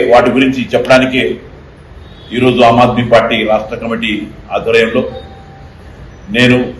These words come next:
నా పేరు డాక్టర్ దిట్టి సుధాకర్, ఆమ్ ఆద్మీ పార్టీ రాష్ట్ర కన్వీనర్, నాతో పాటు ఆమ్ ఆద్మీ పార్టీ మాజీ కన్వీనర్ బుర్రా రామగౌడ్ గారు, అలాగే ఆమ్ ఆద్మీ పార్టీ మాజీ వర్కింగ్ యువజన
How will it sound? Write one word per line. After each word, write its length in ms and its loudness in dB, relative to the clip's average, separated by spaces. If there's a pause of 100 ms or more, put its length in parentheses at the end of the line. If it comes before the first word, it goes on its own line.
(140)
నా 120 2
పేరు 200 2
డాక్టర్ 280 0
దిట్టి 220 -10
సుధాకర్, 400 2 (300)
ఆమ్ 140 0
ఆద్మీ 240 -6
పార్టీ 220 0 (200)
రాష్ట్ర 300 -2 (100)
కన్వీనర్, 320 -2 (840)
నాతో 260 4
పాటు 220 4 (800)
ఆమ్ 180 2
ఆద్మీ 320 0
పార్టీ 300 0 (260)
మాజీ 320 0 (300)
కన్వీనర్ 360 -2 (640)
బుర్రా 220 4 (100)
రామగౌడ్ 460 -2
గారు, 160 -2 (960)
అలాగే 240 4
ఆమ్ 160 2
ఆద్మీ 180 -2 (140)
పార్టీ 260 0 (720)
మాజీ 240 0 (100)
వర్కింగ్ 400 -4 (680)
యువజన 260 0